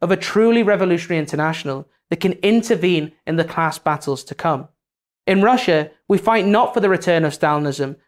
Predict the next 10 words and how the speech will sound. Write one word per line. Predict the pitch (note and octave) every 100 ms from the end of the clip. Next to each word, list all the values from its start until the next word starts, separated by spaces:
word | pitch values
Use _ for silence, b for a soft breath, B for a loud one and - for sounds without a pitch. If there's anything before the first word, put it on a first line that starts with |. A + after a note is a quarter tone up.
| -
but | C#3+
the |
struggle | G#3 - A3+ F#3+ F3+ - _
for | F#3
a |
socialist | E3 - G#3 A3+ G3 F#3+
revolution | E3 D#3 C#3+ D3 C#3+ -
with | - D3+
workers' | D#3 G3 A#3+ G#3+
democracy | G#3 E3+ D3 D3+ - C#3+ C#3